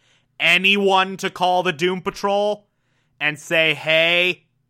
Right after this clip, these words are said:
we're desperate. We need help. Please help us fight the Brain." But of course, they just forgot that the Doom Patrol existed,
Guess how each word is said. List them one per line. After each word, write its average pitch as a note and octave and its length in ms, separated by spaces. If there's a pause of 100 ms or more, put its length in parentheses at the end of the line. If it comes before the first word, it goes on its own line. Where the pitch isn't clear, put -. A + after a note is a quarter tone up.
(640)
we're D#3 340
desperate. D#3+ 800
We D3 200
need E3 240
help. E3 580
Please E3 880 (800)
help D#3 300
us D3+ 200
fight D#3 260
the D3 60
Brain." D#3+ 520 (1800)
But G3+ 120
of F#3 120
course, G3+ 760 (2250)
they G#3 240
just - 300
forgot D3 680 (300)
that D3+ 160
the C#3+ 80
Doom C#3+ 280
Patrol D3+ 360
existed, A2+ 720